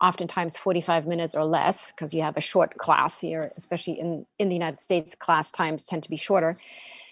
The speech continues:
But also middle school lessons tend to be, tend to involve some sort of tactile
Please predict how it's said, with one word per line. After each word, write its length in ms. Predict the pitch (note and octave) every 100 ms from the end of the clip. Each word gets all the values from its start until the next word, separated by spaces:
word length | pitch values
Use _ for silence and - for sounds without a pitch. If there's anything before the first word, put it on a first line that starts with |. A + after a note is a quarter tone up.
| _
But 120 | C4
also 340 | C4+ D4+ E4+ C#4+
middle 220 | C4 C#4
school 260 | - A#3+ A#3
lessons 400 | G#3+ A3 - G#3
tend 260 | - A3+ A3+
to 140 | - G#3+
be, 580 | G3 F#3 F3+ F3+ E3+ -
tend 220 | A#3+ C4
to 80 | B3+
involve 720 | F3+ F3+ F3 E3+ E3 - - _ _
some 160 | - A3
sort 160 | G#3+ F3+
of 100 | -
tactile 960 | - F#3 - - F3+ E3 D#3+ D#3 -